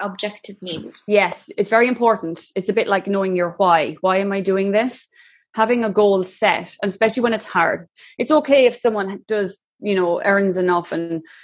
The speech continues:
Speaker 2: um, can easily have, let's say, excess savings of twenty percent every month.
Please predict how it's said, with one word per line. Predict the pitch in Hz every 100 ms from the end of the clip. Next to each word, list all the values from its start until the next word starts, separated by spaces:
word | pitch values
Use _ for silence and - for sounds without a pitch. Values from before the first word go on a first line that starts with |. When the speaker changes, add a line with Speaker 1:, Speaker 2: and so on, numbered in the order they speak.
| - _
Speaker 2:
um, | - 196 180 170 170 - _ - _ -
can | 220 -
easily | 233 220 202 180 165
have, | 170 175 170 - -
let's | 180 160
say, | 175
excess | 165 180 - - - -
savings | - 185 175 165 160
of | 156 -
twenty | - 180
percent | 170 165 165 156
every | 165 165
month. | 165 147 -